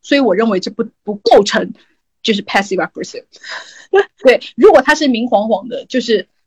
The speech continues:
类似就像华妃那种，就是皇帝去了这个其他妃子的房间，她就一下，“哦，肚子痛，这个头痛，看我要死了”，把皇帝逼来的这种，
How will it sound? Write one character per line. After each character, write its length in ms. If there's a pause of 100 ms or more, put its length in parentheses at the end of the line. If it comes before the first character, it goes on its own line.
(100)
类 160
似 260
就 300
像 200
华 200
妃 180
那 160
种， 240
就 100
是 200 (420)
皇 220
帝 180
去 200
了 80
这 80
个 40
其 180
他 140
妃 200
子 80
的 80
房 200
间， 160
她 160
就 80
一 60
下 120
，“哦， 60 (180)
肚 140
子 80
痛， 80 (240)
这 60
个 60
头 80
痛， 100 (120)
看 120
我 60
要 100
死 240
了”， 180
把 80
皇 180
帝 100 (100)
逼 140
来 160
的 80
这 140
种， 180